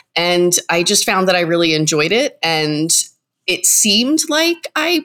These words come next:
might be good at it. I wasn't sure. <laughs>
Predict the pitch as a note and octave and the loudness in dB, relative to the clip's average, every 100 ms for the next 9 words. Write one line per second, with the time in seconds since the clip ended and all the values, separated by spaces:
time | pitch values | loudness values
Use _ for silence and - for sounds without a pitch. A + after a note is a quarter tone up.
0 | - E4+ - G4+ G4 G#4 G#4+ G#4+ A4+ A4+ | -4 -4 0 0 0 0 0 0 -2 -2
1 | A3 F3+ G3 A#3+ A#3 - F4+ F4+ F4+ - | 0 0 2 0 0 2 2 2 2 2
2 | - - - C4+ | 0 0 0 0